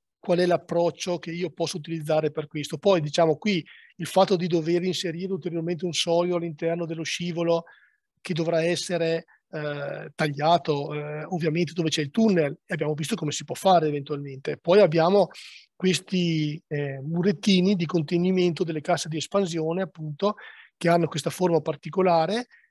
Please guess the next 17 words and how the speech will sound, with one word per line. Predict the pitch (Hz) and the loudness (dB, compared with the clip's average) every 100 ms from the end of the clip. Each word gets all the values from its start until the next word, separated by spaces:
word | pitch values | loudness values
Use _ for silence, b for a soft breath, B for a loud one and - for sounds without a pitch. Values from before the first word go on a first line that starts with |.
| b b | b b
eh, | - 170 165 151 151 147 151 151 - | -10 -2 0 2 0 -2 -4 -6 -8
e | - | -8
quindi | - 190 | -4 0
magari | 214 165 170 190 | 0 2 2 2
anche | 165 196 | -2 -4
qui | 170 190 | -6 -8
potremo | 175 170 175 | -8 -6 -4
utilizzare | 175 165 165 | -4 0 0
la | 208 | 0
modellazione | 156 156 151 - 151 | -2 -6 -8 -6 -4
solida, | - 214 165 | 2 4 4
magari | 156 165 175 | 4 4 4
questo | 202 156 175 | 4 0 2
lo | 160 | 0
andiamo | 151 151 147 | 2 0 0
a | |
vedere | 151 196 180 151 139 | -2 4 4 4 -2